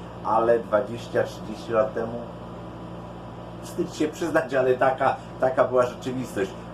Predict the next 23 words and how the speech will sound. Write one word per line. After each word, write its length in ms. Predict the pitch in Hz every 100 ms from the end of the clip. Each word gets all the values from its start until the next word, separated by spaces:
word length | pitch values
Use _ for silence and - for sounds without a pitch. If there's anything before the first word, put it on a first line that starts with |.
| - - - - - -
W 320 | - - 139
butach 300 | 143 127 -
kościołowych, 720 | 127 - 127 123 135 123 120
w 60 | -
starych, 300 | 127 127 120
przydeptanych 600 | - 120 113 123 123 117
pantoflach 600 | 113 110 - - 117 104
na 140 | 101
robocie 520 | 101 110 127 123 127 - - - - - - - - 127 - 113
na 220 | 120 117 - -
tysiąc 320 | 131 120 107
procent 400 | 113 110 - 98
Polak. 400 | - 98 - - - - - - - - - - - - - - 104
E, 500 | 110 113 113 117 110 - -
także 520 | 117 113 104 117 120 - - - - - - - - - - - - - -
takie 260 | 143 139 131
były 260 | 135 127
czasy 400 | 123 131 131 -
i 60 | 127
takie 260 | 127 127 120
były 300 | 123 117 117
realia 540 | 113 120 127 131 120
i 180 | 110